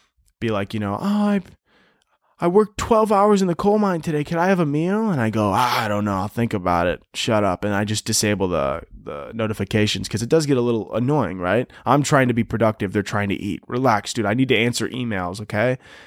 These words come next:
Go fish or something. You're on an island. Figure it out. Be productive, okay? This entire thing is about being productive and you're clearly not.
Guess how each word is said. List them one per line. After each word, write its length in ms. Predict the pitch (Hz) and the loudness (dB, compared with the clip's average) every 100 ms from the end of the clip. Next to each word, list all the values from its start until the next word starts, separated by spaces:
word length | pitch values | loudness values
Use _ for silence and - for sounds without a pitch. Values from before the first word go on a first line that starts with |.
| - | 0
Go 100 | 131 | 2
fish 340 | 131 143 123 - | 4 4 2 0
or 60 | |
something. 380 | 101 101 95 98 | -4 -4 -4 -4
You're 100 | 98 | 0
on 100 | 107 | 0
an 100 | 107 | 2
island. 400 | 101 101 82 92 | 0 0 -4 -8
Figure 260 | 123 104 104 | -6 -2 2
it 60 | |
out. 300 | 101 69 - _ _ _ _ | 2 0 -2 _ _ _ _
Be 80 | - | -8
productive, 760 | 117 131 117 107 - - 90 104 | -4 2 2 2 -4 -12 -12 -10
okay? 400 | 107 107 127 143 | -2 0 0 -2
This 180 | 113 - | -6 -6
entire 340 | 113 120 127 | -2 2 2
thing 220 | 120 147 143 | 2 2 0
is 80 | 110 | 0
about 200 | 107 107 | -2 -2
being 140 | 104 | -4
productive 360 | 113 104 104 101 | -2 -2 -2 -4
and 60 | |
you're 80 | 101 | -4
clearly 320 | - 110 104 | -6 -4 -2
not. 340 | 98 92 76 | -2 -4 -4